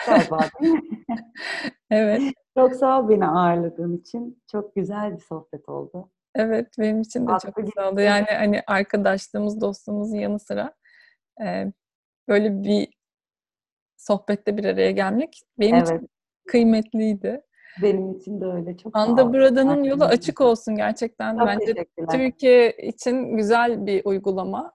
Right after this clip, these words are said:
Speaker 2: Umarım herkes de, e, ihtiyacı olanlar faydalanırlar, şifa bulurlar.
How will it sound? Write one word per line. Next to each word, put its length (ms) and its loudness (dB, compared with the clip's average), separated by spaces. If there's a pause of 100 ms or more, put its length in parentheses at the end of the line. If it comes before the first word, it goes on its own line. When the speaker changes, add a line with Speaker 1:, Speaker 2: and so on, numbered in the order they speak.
Speaker 2:
Umarım 540 -6
herkes 520 -6
de, 280 -6 (120)
e, 360 -10 (200)
ihtiyacı 540 -4
olanlar 380 -8
faydalanırlar, 840 -10
şifa 500 -12
bulurlar. 520 -14